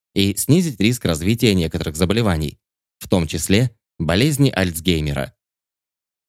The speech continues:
Когда этот тип нейродегенерации возникает у билингвов, их нейроны тоже повреждаются и теряют некоторые свои функции. Но симптомы, например, забывчивость, у них выражены значительно меньше.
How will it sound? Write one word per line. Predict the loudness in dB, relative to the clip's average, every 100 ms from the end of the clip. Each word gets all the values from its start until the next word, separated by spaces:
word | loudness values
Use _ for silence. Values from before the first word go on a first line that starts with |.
| _ _
Когда | -2 0 0 0
этот | 2 2 0
тип | 2 2 2
нейродегенерации | 2 4 4 2 0 2 2 2 0 0
возникает | 0 0 0 2 0 0
у | 0
билингвов, | 2 2 2 0 -4 -10 _ _ _
их | 0 2 2
нейроны | 4 4 2
тоже | 2 2 2
повреждаются | 0 0 0 2 0 -2 -6 -6 -8 _ _
и | -2 0
теряют | 2 2 0 0
некоторые | 0 0 0 -2
свои | 2 0
функции. | 2 2 0 -2 -4 -6 _ _ _ _ _
Но | 0 2 2
симптомы, | 0 -2 0 0 2 0 -4 _ _ _
например, | -6 -4 0 2 2 -2
забывчивость, | -4 -2 -2 0 0 0 -2 _ _ _
у | 2
них | 4 4
выражены | 2 2 2 0
значительно | 0 0 -2 -2 0 2
меньше. | 0 -2 -6 -8